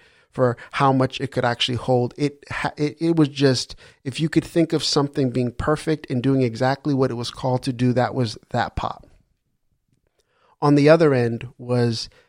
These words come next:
a cracked pot. It was fragile. It was old. It had been dropped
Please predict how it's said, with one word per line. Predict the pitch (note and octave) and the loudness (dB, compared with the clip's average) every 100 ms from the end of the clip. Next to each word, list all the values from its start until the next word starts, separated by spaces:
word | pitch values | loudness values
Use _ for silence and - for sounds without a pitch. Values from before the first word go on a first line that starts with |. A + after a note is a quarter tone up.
| _ _ _ _ | _ _ _ _
a | C3 | -14
cracked | - - A#2 - | -4 -4 -4 -6
pot. | - - - _ _ _ _ _ _ _ _ _ _ _ | -4 -4 -6 _ _ _ _ _ _ _ _ _ _ _
It | B2+ | -8
was | B2+ A#2 A2 | -4 -4 -4
fragile. | - - C3+ C3+ C#3 C#3 C#3 C#3 _ _ _ _ _ | -12 -2 2 2 2 0 0 -4 _ _ _ _ _
It | - A#2 | -12 -8
was | A2 - - | -10 -12 0
old. | C3+ C#3 C#3 C3 C3 _ _ _ | 4 6 4 0 -4 _ _ _
It | - | -6
had | - | -6
been | - B2+ | -2 -4
dropped | B2 C3 C3 - | -2 2 2 0